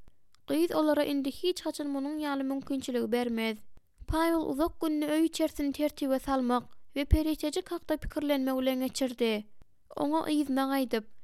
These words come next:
Mihail bilen periştejik hakda gürleşmek gerekdi. Pavel dymyp bilmeýär, Mihail onuň aldaw hakda bilmelidir.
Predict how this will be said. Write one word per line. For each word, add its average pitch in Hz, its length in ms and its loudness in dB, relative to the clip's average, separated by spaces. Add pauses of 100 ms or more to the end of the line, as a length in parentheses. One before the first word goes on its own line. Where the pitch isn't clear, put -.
(180)
Mihail 311 540 0
bilen 294 260 0
periştejik 302 600 -4
hakda 302 240 -6
gürleşmek 254 600 -4
gerekdi. 233 640 -2 (480)
Pavel 311 420 0
dymyp 277 300 -2
bilmeýär, 262 600 0 (260)
Mihail 302 500 -2
onuň 302 180 -2
aldaw 262 460 -2
hakda 254 320 -4
bilmelidir. 233 640 -2